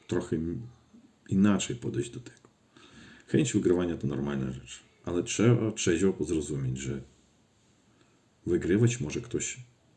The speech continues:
jeden. Wszyscy nie mogą wygrać. I niekoniecznie wy macie być tym, kto wygra. To, to, to trzeba sam, e, trzeba samemu sobie to powiedzieć. Jakby, mm,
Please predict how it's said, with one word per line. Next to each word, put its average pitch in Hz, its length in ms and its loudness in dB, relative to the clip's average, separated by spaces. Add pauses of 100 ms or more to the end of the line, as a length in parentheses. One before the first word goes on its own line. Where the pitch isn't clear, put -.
(880)
jeden. 78 340 -4 (320)
Wszyscy - 380 -4
nie 80 100 -4
mogą 67 280 -4
wygrać. - 480 -12 (1500)
I 104 80 2
niekoniecznie 101 560 4
wy 92 120 -2
macie 85 320 -6
być 76 240 -2
tym, 120 220 6
kto 120 200 0
wygra. 80 280 0 (1300)
To, - 120 -12
to, 90 120 -8 (240)
to - 100 -4
trzeba 80 280 -2
sam, 90 360 -2 (180)
e, 82 180 -4
trzeba 78 300 -2 (300)
samemu 95 720 0
sobie 92 280 2
to - 120 -4
powiedzieć. - 580 -4 (720)
Jakby, 80 540 -2 (240)
mm, 67 880 -4